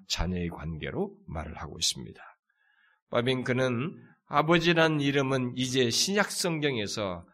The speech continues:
하나님의 보통 이름이 되었다라고 말한 뒤에 이렇게 덧붙였어요. 구약의 여호와의 명칭을 주로, 로드로 옮겨놓은 것은 모자람이 있다. 그러나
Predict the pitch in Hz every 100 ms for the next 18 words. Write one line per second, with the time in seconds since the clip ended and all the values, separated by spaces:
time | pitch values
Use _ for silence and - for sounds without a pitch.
0 | _ - 175 185 185 175 160 139 - 120
1 | 131 - 196 202 196 180 175 165 151 127
2 | 107 104 92 85 - - - _ _ 82
3 | 90 80 76 78 80 80 82 69 208 -
4 | _ - 160 196 - 143 - 117 - -
5 | - _ _ - _ - 127 131 135 127
6 | 127 123 117 139 180 190 196 190 185 170
7 | 127 151 214 - - 139 151 107 82 -
8 | _ _ - - 185 202 185 127 95 190
9 | - - 104 151 185 196 135 165 - -
10 | - _ 117 151 175 170 160 143 123 120
11 | 127 113 104 - 127 92 - - 101 107
12 | 107 104 95 90 101 101 87 - - -
13 | _ _ _ - 117 117 113 117